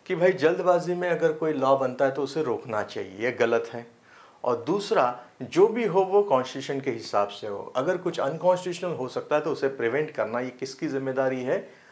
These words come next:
राष्ट्रपति महोदय की। So ऑब्जेक्टिव तो बहुत अच्छा है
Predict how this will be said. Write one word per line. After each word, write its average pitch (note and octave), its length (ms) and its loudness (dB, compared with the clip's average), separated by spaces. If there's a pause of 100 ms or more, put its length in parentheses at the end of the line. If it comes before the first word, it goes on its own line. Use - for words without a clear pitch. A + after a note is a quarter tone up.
(140)
राष्ट्रपति A2 640 0
महोदय G2 400 -10
की। G#2 220 -18 (480)
So - 80 -6
ऑब्जेक्टिव F3 540 4
तो D3 140 -2
बहुत D3+ 440 -4
अच्छा D#3 300 -4
है D3 300 -8